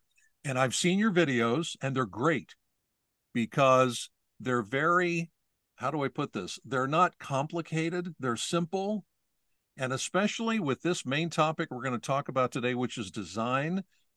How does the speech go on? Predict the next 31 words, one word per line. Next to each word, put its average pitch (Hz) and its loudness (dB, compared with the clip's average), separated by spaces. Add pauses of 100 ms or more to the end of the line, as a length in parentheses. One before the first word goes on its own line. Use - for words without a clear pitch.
(320)
Uh, 110 0
Brenda, 156 2
I've 160 8
been 180 2
at 156 4
this 151 0
over 131 2
twenty 156 -2
years, 139 -2
and 127 -4
I've 120 2
had 127 0
so 202 -2
many 190 0
people, 139 -4
as 135 -2
soon 226 0
as 196 2
you 160 -6
mention 147 0
the 127 -2
word 127 0
design, 123 0
it's 110 -6
like 127 0
their 123 0
eyes 139 0
roll 131 -2
in 117 0
their 110 0
head, 98 -6